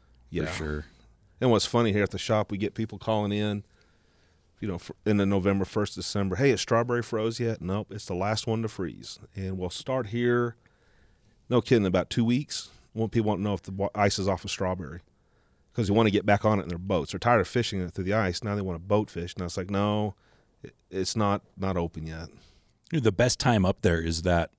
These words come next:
Speaker 2: like, three or four days when it's just coming off the edges.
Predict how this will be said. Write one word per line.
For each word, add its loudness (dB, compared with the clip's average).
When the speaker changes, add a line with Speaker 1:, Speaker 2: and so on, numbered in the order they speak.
Speaker 2:
like, -2
three 0
or 6
four -2
days -2
when -6
it's -8
just -2
coming -2
off -2
the -2
edges. -4